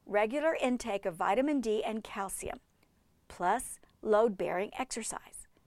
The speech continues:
Nutrition alone won't develop strong bones. Bible study alone won't develop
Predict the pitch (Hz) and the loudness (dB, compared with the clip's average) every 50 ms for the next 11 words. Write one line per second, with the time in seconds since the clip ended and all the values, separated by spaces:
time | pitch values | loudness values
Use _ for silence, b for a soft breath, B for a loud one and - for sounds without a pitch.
0 | b b b b b b b b b b b - 220 226 - - 262 277 277 - | b b b b b b b b b b b -8 -8 -8 -6 -6 -6 -6 -6 -6
1 | 330 311 320 311 311 262 214 214 220 226 220 202 190 202 196 208 - - 247 220 | -6 -6 -4 -2 0 0 0 0 -2 -6 -6 -2 0 2 2 0 -2 -6 -8 -6
2 | 202 185 170 180 214 - - 208 _ _ _ _ _ - - - - 196 180 160 | -4 -2 -2 -2 -4 -6 -8 -16 _ _ _ _ _ -16 -14 -8 -6 -4 -2 -2
3 | 165 170 190 185 220 294 349 359 - - - - - - - _ b b b b | -4 -6 -6 -2 2 2 2 2 0 -4 -8 -14 -18 -20 -20 _ b b b b
4 | b b b b b b _ - 196 196 208 214 247 226 - - 226 214 220 233 | b b b b b b _ -2 0 0 0 0 -4 -8 -6 -6 -4 -2 -2 -2
5 | 226 214 196 190 180 180 180 190 190 175 185 180 175 - 180 - 208 190 180 175 | -2 -4 -6 -6 -8 -10 -10 -12 -10 -6 -4 -4 -4 -6 -10 -12 -12 -8 -6 -6
6 | 156 156 165 - - - | -6 -6 -6 -10 -12 -16